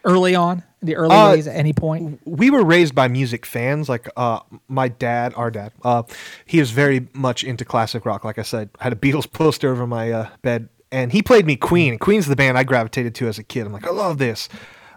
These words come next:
Speaker 2: And, uh, then, but we were ultimately raised by our grandparents, and they were more into oldies and older country music.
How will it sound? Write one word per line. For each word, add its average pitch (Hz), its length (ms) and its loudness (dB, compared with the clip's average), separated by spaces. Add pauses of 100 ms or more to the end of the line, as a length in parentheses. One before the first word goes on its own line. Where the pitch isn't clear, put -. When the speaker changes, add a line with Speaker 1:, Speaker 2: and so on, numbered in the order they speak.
(220)
Speaker 2:
And, 123 340 -2
uh, 123 220 2 (460)
then, 156 280 0
but 147 180 4
we 165 160 6
were 156 120 6
ultimately 139 600 2 (120)
raised 131 340 0
by 120 140 2
our 107 100 -2
grandparents, 127 680 -2
and 117 100 -4
they 143 80 2
were 139 160 2
more 123 260 -2
into 117 380 -6 (340)
oldies 135 720 0
and 113 300 -8 (320)
older 127 260 -2
country 139 500 -4 (440)
music. 143 480 -4